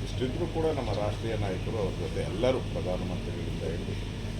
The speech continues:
ನಡ್ಡಾ ಅವರು, ಅಮಿತ್ ಶಾ ಅವರು, ಎಲ್ಲರೂ ಕೂಡ ಅವ್ರ ಜೊತೆ ಚರ್ಚೆ ಮಾಡಿದ್ದಾರೆ. ಅವ್ರಿಗೆ ಒಳ್ಳೆಯ ಭವಿಷ್ಯ ಇದೆ.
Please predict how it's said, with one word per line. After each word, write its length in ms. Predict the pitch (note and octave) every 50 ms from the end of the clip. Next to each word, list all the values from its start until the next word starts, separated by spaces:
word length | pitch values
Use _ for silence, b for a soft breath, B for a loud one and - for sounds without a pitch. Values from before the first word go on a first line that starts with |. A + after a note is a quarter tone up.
| - - - - -
ನಡ್ಡಾ 200 | - F#2+ F#2+ F2+
ಅವರು, 360 | F2 E2 D#2+ D#2+ - E2 D#2+
ಅಮಿತ್ 220 | E2 - G2+ G2
ಶಾ 140 | - - F2+
ಅವರು, 460 | E2+ D#2+ D2+ - - - - - G2
ಎಲ್ಲರೂ 260 | G2+ A#2+ D3 D3+ D3+ G#2+
ಕೂಡ 220 | G2+ B2+ B2+ C3+ C3 B2+ - - - - - - -
ಅವ್ರ 120 | E2+ F2 -
ಜೊತೆ 240 | E2+ F2 F2+ G2+ F#2+
ಚರ್ಚೆ 360 | F#2+ - - - - - A#2+
ಮಾಡಿದ್ದಾರೆ. 400 | A2+ G#2+ - - F#2+ F2+ E2+ - - - - - - - - - - - - - - -
ಅವ್ರಿಗೆ 240 | F2 F#2 F#2 F#2 F#2
ಒಳ್ಳೆಯ 280 | F2+ F2 F#2+ G#2 A2+ G#2+
ಭವಿಷ್ಯ 400 | F#2+ F2+ F#2 A2 A#2 - - G#2
ಇದೆ. 220 | F#2+ D#2+ - E2